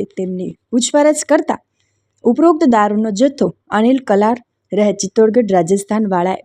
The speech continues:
ભરી આપી ઉપરોક્ત દારૂ અર્જુનસિંહ ભીમદેવસિંહ ગોહિલ રહે થોડીવાળાએ મંગાવ્યો હોવાનું કહેતા ટ્રક સહિતનો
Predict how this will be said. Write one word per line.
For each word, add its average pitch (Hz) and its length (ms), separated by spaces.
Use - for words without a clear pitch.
ભરી 214 300
આપી 220 280
ઉપરોક્ત 302 420
દારૂ 262 340
અર્જુનસિંહ 262 600
ભીમદેવસિંહ 185 600
ગોહિલ 262 300
રહે 254 200
થોડીવાળાએ 190 760
મંગાવ્યો 220 500
હોવાનું 180 380
કહેતા 277 380
ટ્રક 285 260
સહિતનો 214 480